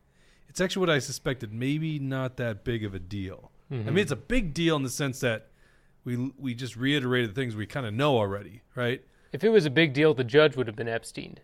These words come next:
Speaker 2: If it was a big deal what this
Speaker 1: Yeah.
Speaker 2: judge was putting out there, the judge wouldn't be around anymore. But, you know, it, it's a lot of stuff that we had seen before, a lot of names that we've heard before, so it didn't seem to be a whole lot of new information, but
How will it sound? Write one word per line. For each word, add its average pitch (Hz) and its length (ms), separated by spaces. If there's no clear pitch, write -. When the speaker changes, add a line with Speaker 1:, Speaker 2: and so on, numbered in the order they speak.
Speaker 2:
If 135 100
it 156 60
was 175 160
a 165 60
big 160 200
deal 160 220
what 160 140
this 156 100
Speaker 1:
Yeah. 131 120
Speaker 2:
judge 156 180
was 151 100
putting 151 260
out 143 220
there, 151 180
the 131 140
judge 143 300
wouldn't 143 200
be 147 120
around 143 320
anymore. 123 320
But, 123 260
you 175 140
know, 127 180
it, 160 120
it's 190 140
a 175 60
lot 190 180
of 151 80
stuff 160 240
that 143 80
we 131 120
had 120 140
seen 143 260
before, 135 400
a 131 60
lot 135 200
of 120 60
names 127 300
that 135 80
we've 123 140
heard 139 180
before, 135 400
so 120 260
it - 60
didn't 165 220
seem 147 200
to 131 60
be 131 100
a 123 80
whole 135 140
lot 131 160
of 117 80
new 131 160
information, 131 560
but 110 160